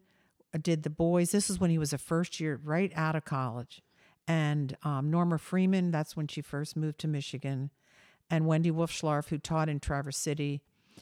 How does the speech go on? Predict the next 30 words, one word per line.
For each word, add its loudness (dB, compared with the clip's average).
and 0
Bob 2
Sindrick 0
from -4
Saline -2
taught -4
with -8
us. -10
And 0
Sandra's 4
model 4
for -6
teaching -2
was 4
that 2
we 2
were 2
all 2
section 0
coaches. -6
And 2
we 6
would 4
go 4
to 4
the 0
rehearsals 0
in 2
the 2
morning, 2